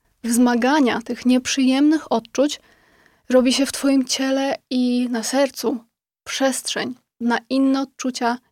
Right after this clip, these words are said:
inne emocje, inne myśli. Naturalnie w ten sposób już przez samo praktykowanie obserwowania energii w sobie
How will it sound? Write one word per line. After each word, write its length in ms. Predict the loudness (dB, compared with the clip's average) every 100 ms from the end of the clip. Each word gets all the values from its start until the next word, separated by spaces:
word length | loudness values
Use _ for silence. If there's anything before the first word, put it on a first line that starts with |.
| _ -4
inne 340 | 0 0 0
emocje, 400 | 0 -4 -6 -10
inne 360 | -6 -4 -4 -4
myśli. 440 | -8 -10 -10 -14 _ _ -20 _ -4
Naturalnie 540 | -2 2 4 4 4 0
w 40 |
ten 140 | -2
sposób 480 | -4 -4 -6 -4 -4
już 160 | -4 -4
przez 340 | -4 -4 -4 _ _ -6
samo 340 | 0 4 4
praktykowanie 1040 | 2 -2 -2 -6 0 0 2 2 2 0 -2 _ _ -4
obserwowania 800 | -2 2 2 2 2 4 4 2
energii 380 | 2 0 0 -2
w 80 | -2
sobie 380 | -2 2 0